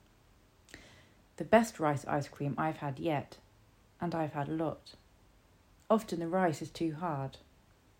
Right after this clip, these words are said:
This had a superb, rich, creamy flavour, smooth texture and tender rice. The sour cherry was the ideal sharp, fruity foil. Artichoke alla romana,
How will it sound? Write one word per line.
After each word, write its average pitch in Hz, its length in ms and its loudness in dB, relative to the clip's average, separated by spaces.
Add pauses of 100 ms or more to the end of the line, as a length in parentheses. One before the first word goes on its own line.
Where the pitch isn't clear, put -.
(480)
This 226 160 -2
had 190 140 -2
a 160 60 -4
superb, 196 760 0
rich, - 360 -4 (100)
creamy 185 320 0
flavour, 143 560 0 (440)
smooth 190 420 2
texture 139 560 -2 (220)
and 151 280 -2
tender 151 340 0
rice. 135 460 -2 (1500)
The 143 80 -12
sour 180 300 2
cherry 160 480 2
was 151 160 -2
the 151 260 0 (100)
ideal 147 580 0
sharp, 143 480 -4
fruity 139 540 -6
foil. 135 440 -4 (3000)
Artichoke 202 680 6
alla 156 200 4
romana, 156 580 2